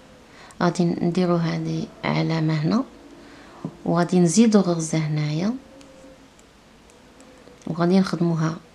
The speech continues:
من التحت، وغنخدمو هذه خمسة وثلاثين ديال لاباز، داك هاد الوسطانية هذه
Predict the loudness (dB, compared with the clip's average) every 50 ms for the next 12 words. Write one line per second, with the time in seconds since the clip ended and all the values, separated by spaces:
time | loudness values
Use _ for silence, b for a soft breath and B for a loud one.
0 | -16 -6 -4 0 0 2 2 0 -2 -4 -8 -8 -8 -8 -12 -14 -14 -12 -12 -14
1 | -16 -18 -20 -20 -20 -18 -12 -12 -12 -12 -12 -18 -20 -20 -20 -20 -20 B B B
2 | B B B B B B B B B B -20 -20 -20 -20 -20 -20 -20 -20 -20 -20
3 | -20 -20 -20 -20 -20 -20 -20 -20 -20 -20 -20 -20 -10 -6 -6 -4 -2 -4 -4 -2
4 | -2 4 6 8 8 10 8 8 6 2 2 4 2 4 4 2 -2 -2 0 -2
5 | -4 -2 0 -2 0 0 0 0 0 0 0 0 0 0 0 0 0 -2 0 -2
6 | -2 -2 -2 0 2 2 2 2 0 -4 -4 -4 0 0 2 2 4 4 4 4
7 | 4 4 2 2 0 0 0 0 0